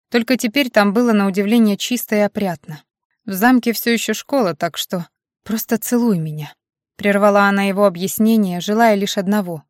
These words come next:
продлить этот миг. В нём было всё: нежность, все невысказанные страхи, боязнь потерять друг друга, дыхание одно на двоих,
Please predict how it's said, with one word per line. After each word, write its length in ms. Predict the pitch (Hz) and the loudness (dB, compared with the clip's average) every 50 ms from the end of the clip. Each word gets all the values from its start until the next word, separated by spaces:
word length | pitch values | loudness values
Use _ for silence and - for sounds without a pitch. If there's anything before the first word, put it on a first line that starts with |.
| _ _ | _ _
продлить 480 | - 247 247 208 226 233 226 - - 175 | -4 -4 -2 0 0 0 -2 -2 -4 -8
этот 240 | - - 160 - | -10 -10 -10 -8
миг. 400 | 185 170 160 147 - - - _ _ _ _ _ _ _ _ _ _ _ _ _ | -8 -8 -8 -10 -14 -20 -20 _ _ _ _ _ _ _ _ _ _ _ _ _
В 60 | - 208 | 0 4
нём 220 | 226 285 285 247 | 6 6 6 6
было 180 | 240 254 240 240 | 4 4 2 0
всё: 340 | 233 - - 190 160 151 - _ _ _ | -2 -4 -6 -6 -8 -8 -10 _ _ _
нежность, 680 | - 208 226 240 240 220 - 202 185 175 - - - - _ _ | 0 4 4 4 4 4 0 -2 -4 -6 -8 -14 -18 -20 _ _
все 260 | - - - 285 285 | -12 -6 -2 2 4
невысказанные 680 | 277 226 185 220 233 - - 214 196 196 202 196 196 196 | 4 4 4 2 -2 -2 -2 -2 -2 0 0 -2 -2 -4
страхи, 540 | - - - 214 226 233 226 - - 190 - _ _ _ _ _ | -4 -2 0 2 2 2 0 -2 -6 -8 -8 _ _ _ _ _
боязнь 520 | - 180 196 208 220 269 277 240 220 196 165 | 0 2 4 4 4 2 2 2 0 0 0
потерять 480 | - 190 - 214 202 233 240 247 185 | -2 -2 -2 0 2 2 2 0 0
друг 240 | 175 196 214 190 175 | -2 -2 -2 -2 -2
друга, 360 | 175 202 202 180 165 165 156 _ _ _ _ _ _ _ _ | -2 -2 -2 -2 -6 -10 -14 _ _ _ _ _ _ _ _
дыхание 540 | 214 196 208 - - 240 254 233 202 190 190 | -2 -2 -2 2 2 4 4 4 4 4 2
одно 220 | 190 170 208 233 | 2 2 4 4
на 140 | 233 214 190 | 4 4 2
двоих, 500 | 175 170 175 190 202 220 220 - - - | 0 0 0 0 2 0 0 -4 -6 -12